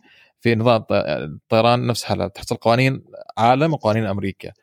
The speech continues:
آه، ما هو حتى في الحسا-، في ال-، في ال-، في الم-، في المقاييس،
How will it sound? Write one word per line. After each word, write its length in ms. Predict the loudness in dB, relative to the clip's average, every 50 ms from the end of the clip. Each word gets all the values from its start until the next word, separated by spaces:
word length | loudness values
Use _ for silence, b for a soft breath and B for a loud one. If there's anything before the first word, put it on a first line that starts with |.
| b b b b b b 2
آه، 340 | 2 4 4 2 0 -4 -8
ما 180 | -12 -8 -6 -4 -2
هو 100 | -2 -2
حتى 260 | -2 -2 -2 -2 -2
في 80 | 0 -2
الحسا-، 440 | -4 -4 -4 -4 -2 0 0 0
في 100 | 0 -2
ال-، 120 | -2 -2 -2
في 120 | -4 -6
ال-، 60 | -6
في 60 | -4 -4
الم-، 180 | -4 -2 -4 -4 -4
في 100 | -4 -4
المقاييس، 880 | -2 -2 -2 -4 -4 -2 2 2 4 4 4 2 2 -2 -6 -10 -14 _